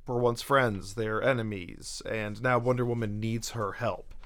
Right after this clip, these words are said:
So how is, you know, Cheetah going to deal with that? You know, how, is she gonna trust Diana again? You know, will she help Diana find Themyscira again?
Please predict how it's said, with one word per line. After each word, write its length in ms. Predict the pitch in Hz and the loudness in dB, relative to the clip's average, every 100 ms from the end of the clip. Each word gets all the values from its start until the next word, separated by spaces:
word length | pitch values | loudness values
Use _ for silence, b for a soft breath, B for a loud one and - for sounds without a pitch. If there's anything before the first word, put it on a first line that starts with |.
| b b b - | b b b -14
So 500 | - - 107 98 98 | -6 0 2 4 2
how 360 | - 131 127 127 | 2 6 8 6
is, 640 | 120 120 113 113 - - - | 2 0 0 -4 -8 -10 -8
you 100 | 120 | -2
know, 320 | 107 104 - - - - | 0 0 -4 -14 -20 -12
Cheetah 320 | - - 139 123 | -6 0 0 0
going 340 | 120 117 113 | 0 -2 -4
to 580 | - 120 113 107 104 107 b b b b - - | -2 0 2 0 -2 -6 b b b b -16 0
deal 160 | 233 196 | 8 8
with 140 | 131 | 8
that? 200 | 98 98 | 4 0
You 100 | 131 | 2
know, 80 | 127 | 4
how, 240 | 143 143 - - - - | 6 4 2 -8 -10 -10
is 300 | 139 127 151 | -4 0 2
she 160 | - 160 | 4 2
gonna 180 | 151 | 0
trust 340 | 135 143 139 - | 2 2 2 4
Diana 440 | 127 131 143 147 | 2 4 4 4
again? 440 | 147 143 143 147 143 | 4 4 2 0 -4
You 100 | 117 | -2
know, 100 | 107 | 0
will 200 | 120 131 | 2 2
she 120 | 131 | 2
help 180 | 131 - | 0 2
Diana 240 | 120 117 | 0 0
find 240 | - 117 110 | -2 -4 -2
Themyscira 600 | 107 98 - 156 147 147 | -4 -4 -2 2 4 4
again? 480 | 139 143 143 143 | 4 2 2 -4